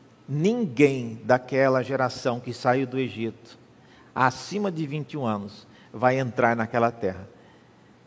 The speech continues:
E ele começa então a rodear ali aquela região e todos, até que todos morressem.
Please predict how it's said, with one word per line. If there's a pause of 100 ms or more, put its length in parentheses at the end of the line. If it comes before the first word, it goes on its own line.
(320)
E
ele
começa
então
a (280)
rodear
ali
aquela
região
e
todos,
até
que
todos
morressem.